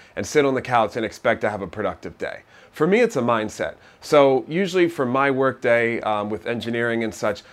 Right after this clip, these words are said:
I'm either on the computer or I'm turning wrenches and such. So for me, I wear a t-shirt, some sort of cargo pants or jeans, socks, and sneakers. That's it.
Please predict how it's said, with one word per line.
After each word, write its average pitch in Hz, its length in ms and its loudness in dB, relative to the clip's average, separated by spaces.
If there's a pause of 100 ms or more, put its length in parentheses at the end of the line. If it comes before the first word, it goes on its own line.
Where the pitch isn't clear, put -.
(120)
I'm 123 120 -2
either 110 220 0
on 180 140 0
the 190 80 -4
computer 131 560 -2
or 110 160 -2
I'm 107 100 -4
turning 113 360 -6
wrenches 98 420 -8
and 87 120 -16
such. - 340 -14 (200)
So - 160 -2
for 127 140 -2
me, 175 340 0 (180)
I 113 100 2
wear 113 300 2
a 87 100 -8
t-shirt, 185 600 -2 (240)
some - 200 -6
sort 107 200 -2
of 87 100 -8
cargo 143 380 2
pants 135 440 -4
or 98 140 -8
jeans, 151 600 -2 (460)
socks, - 560 0 (140)
and 101 120 -8
sneakers. 98 540 -6 (340)
That's 123 360 2
it. 120 260 0